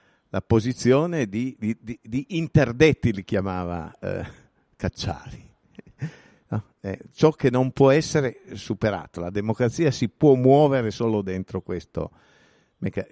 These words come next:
il problema è che, eh, da una parte, eh, eh, eh, eh, eh, è messa in discussione la cornice valoriale,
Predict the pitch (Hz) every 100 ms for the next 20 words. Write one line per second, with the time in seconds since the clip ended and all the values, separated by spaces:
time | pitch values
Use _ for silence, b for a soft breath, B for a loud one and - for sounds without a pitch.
0 | _ 180 180 214 226 208 180 143 147 139
1 | - - 120 101 - - _ 135 160 170
2 | 254 277 233 - 135 117 _ _ _ _
3 | _ _ _ _ 110 117 - 113 - 139
4 | 123 120 - 117 113 104 110 107 - 107
5 | 101 120 151 147 143 120 117 127 - 180
6 | 143 104 107 104 120 120 107 98 80 73
7 | - -